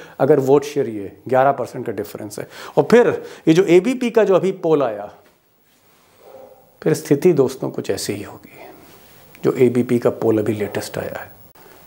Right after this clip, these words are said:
और एबीपी News और सी Voter का जो सबसे ताज़ा opinion poll है, वो बहुत अच्छी खबर नहीं है India अलायंस के लिए। वो poll कहता है कि अगर सारी ताकत भी झोंक दे कांग्रेस और समाजवादी पार्टी और उसकी जो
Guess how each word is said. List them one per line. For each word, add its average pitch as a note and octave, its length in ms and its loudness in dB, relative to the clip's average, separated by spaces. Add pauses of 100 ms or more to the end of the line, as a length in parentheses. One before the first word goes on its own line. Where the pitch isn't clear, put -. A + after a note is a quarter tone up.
(260)
और E3+ 280 0
एबीपी G3 420 4
News E3+ 380 4
और B2 220 2
सी - 440 -4
Voter C3+ 320 2
का B2+ 120 0
जो A#2 140 -2
सबसे - 320 -4
ताज़ा A2+ 320 0
opinion A#2+ 520 0
poll A#2+ 280 0
है, G2 140 -6 (1400)
वो F3+ 80 4
बहुत D#3 220 2
अच्छी - 280 -2
खबर B2+ 320 0
नहीं A#2+ 160 -2
है A2+ 60 -2
India A2 200 -2
अलायंस G#2 320 -4
के - 120 -8
लिए। - 200 -12 (720)
वो A2 60 8
poll A3 240 4
कहता G#3 240 4
है A3 60 4
कि G#3+ 100 2
अगर G#3 140 2
सारी G3 520 0 (100)
ताकत E3 380 0
भी D#3 180 -8
झोंक C#3+ 360 -6
दे D3+ 140 0
कांग्रेस D3 540 0
और C3 120 -2
समाजवादी C3 640 0
पार्टी B2 400 -2
और B2+ 220 0
उसकी C3 320 -4
जो A#2+ 180 2